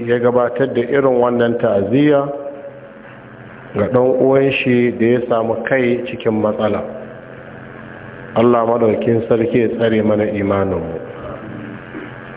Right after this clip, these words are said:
Tun ba manta ba, Malam Muhammad Hassan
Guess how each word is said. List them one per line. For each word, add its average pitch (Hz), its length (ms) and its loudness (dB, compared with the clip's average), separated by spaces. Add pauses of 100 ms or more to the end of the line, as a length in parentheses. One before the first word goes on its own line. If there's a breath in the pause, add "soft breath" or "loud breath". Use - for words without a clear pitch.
(840)
Tun 165 180 4
ba 185 160 6
manta 147 420 2
ba, 139 260 2 (1700)
Malam 151 380 2
Muhammad 147 400 2
Hassan 131 960 -2